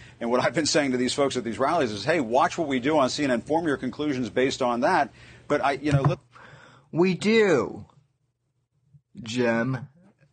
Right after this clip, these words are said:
Speaker 2: That's the fucking problem, is we do, and you're still lying your ass off about that. All right. Uh, what the hell else? We obviously, uh, don't need,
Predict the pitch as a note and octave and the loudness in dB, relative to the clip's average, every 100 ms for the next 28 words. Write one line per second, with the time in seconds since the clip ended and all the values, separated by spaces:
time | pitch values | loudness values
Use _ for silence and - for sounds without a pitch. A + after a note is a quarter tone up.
0 | _ C3+ E3 E3 D#3 C#3 - D#3+ D#3 D3 | _ 0 0 0 -6 -8 0 0 0 -2
1 | C#3 C3 C#3+ D#3 D#3+ B2 A2 A2 A2 B2+ | -2 -2 2 4 4 2 0 -2 -2 -4
2 | B2+ D3 D#3 C3+ A#2 A2+ - C#3+ C3+ B2+ | -2 -2 0 0 -2 -6 -4 0 0 2
3 | C3+ C#3 B2+ A2+ B2 C3+ C#3 C3 A2+ G2 | 2 2 -2 0 2 2 0 -2 -4 -4
4 | D#2+ - - E2 - - - - - _ | -6 -10 -12 -12 -12 -16 -18 -18 -20 _
5 | _ _ _ _ _ D3 D3+ C#3 B2 B2 | _ _ _ _ _ 0 2 4 4 2
6 | A#2 _ _ - - E3 F3 F3 F3 E3+ | 0 _ _ -20 -10 -4 -2 0 2 2
7 | E3+ E3 D#3+ D#3+ D#3 D3+ D3 C#3+ C#3 C3+ | 2 4 4 4 4 4 4 2 2 2
8 | B2 - C#3 C#3 C3+ A#2 A#2 A2+ G#2+ G2+ | 2 -2 -4 -4 -4 -6 -2 0 0 -4
9 | G2+ C#3+ - - C3+ _ _ _ _ _ | -8 -12 -14 -20 -20 _ _ _ _ _
10 | _ _ _ _ _ _ C3 C#3+ C#3+ D3+ | _ _ _ _ _ _ -6 0 4 4
11 | D3+ B2+ A2 C3 B2+ A#2+ A2+ A2 G#2+ G2+ | 4 -2 -6 -6 -4 -2 0 -2 -2 -6
12 | - _ _ _ _ - - C3 C3+ C#3+ | -12 _ _ _ _ -6 0 2 2 -2
13 | C#3+ C3+ C3 B2+ G#2 | 0 2 2 2 -2